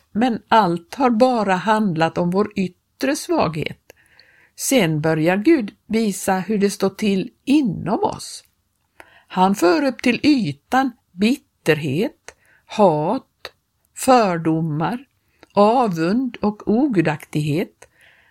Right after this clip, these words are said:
Allt detta som vi inte anade fanns i våra liv. När vi blir medvetna om dessa mänskliga svagheter börjar vi tillämpa en strikt handlingsplan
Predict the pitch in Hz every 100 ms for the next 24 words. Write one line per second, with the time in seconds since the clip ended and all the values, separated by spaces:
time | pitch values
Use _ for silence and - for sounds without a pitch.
0 | _ - 240 202 226 - 185 185 214 220
1 | 247 202 202 240 185 - 170 196 277 190
2 | - 175 208 - 180 175 320 339 - -
3 | 302 294 226 156 - - - _ _ _
4 | _ _ _ _ _ _ _ _ _ _
5 | _ _ - 208 254 349 370 339 277 240
6 | 202 190 190 - 175 170 175 196 202 -
7 | 156 160 175 196 - - 143 135 - 156
8 | 160 175 - - - - - 185 196 190
9 | 214 214 - 202 190 170 151 139 143 175
10 | - - 220 269 - - - - 220 208
11 | 139 143 147 143 - - 151 143